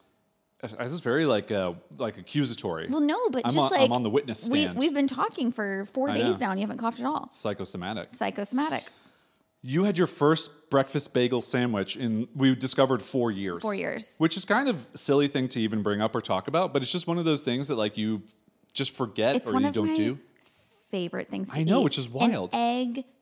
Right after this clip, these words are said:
Speaker 2: bacon, cheese on an onion bagel
Speaker 1: Yeah,
Speaker 2: sandwich.
Speaker 1: yeah, you
Speaker 2: And because gluten, I
Speaker 1: Yeah.
Speaker 2: hadn't, and then
Speaker 1: You just said, "Screw
Speaker 2: <laughs> I
Speaker 1: it."
Speaker 2: just said, "Screw it."
Speaker 1: After that drive that we had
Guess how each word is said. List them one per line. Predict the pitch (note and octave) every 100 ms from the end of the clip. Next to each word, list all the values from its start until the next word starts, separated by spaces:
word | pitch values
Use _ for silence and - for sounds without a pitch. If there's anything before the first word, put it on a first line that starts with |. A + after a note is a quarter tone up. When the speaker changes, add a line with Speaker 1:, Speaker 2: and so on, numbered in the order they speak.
| _ -
Speaker 2:
bacon, | A3 A3+ A#3 A3+ A3 - -
cheese | - G#3 G#3 G3 - _ G3+ - _ - G#3+
on | G#3+
an | A3+ A3
onion | G3+ G3+ G#3 G3+
bagel | F#3+ G3 G3 -
Speaker 1:
Yeah, | F#3+
Speaker 2:
sandwich. | F#3+ G3 D4+ - -
Speaker 1:
yeah, | G2 G#2 F#2
you | G2 C#3 -
Speaker 2:
And | A#3+ A#3+ A3+ A3+
because | A3+ A#3+ B3 A#3
gluten, | B3 F4 D4+ A#3 A#3 A#3+ B3
I | G#3+
Speaker 1:
Yeah. |
Speaker 2:
hadn't, | G3 A#3+ A3+ G3 F#3+
and | G#3 G#3
then | G3 G3 G3 G3+ G#3 A3+ -
Speaker 1:
You | A2+
just | A#2+ -
said, | F#2+ F2+ E2+
"Screw | - -
Speaker 2:
<laughs> | -
I | -
Speaker 1:
it." |
Speaker 2:
just | D4 B3+
said, | A3 A#3
"Screw | - F#3+
it." | A#2+
Speaker 1:
After | A2+ B2+
that | A#2 G2
drive | A2+ A2
that | G#2
we | G2 F#2+
had | F#2+ F2+